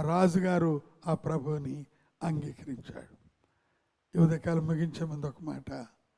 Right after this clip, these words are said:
నీ జీవితం ద్వారా దేవుని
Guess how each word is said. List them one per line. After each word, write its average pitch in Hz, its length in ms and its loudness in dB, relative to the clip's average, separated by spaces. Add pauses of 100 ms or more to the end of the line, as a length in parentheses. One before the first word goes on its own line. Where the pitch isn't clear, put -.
(540)
నీ 175 120 0 (140)
జీవితం 180 440 0
ద్వారా 147 280 -2 (1800)
దేవుని 165 340 2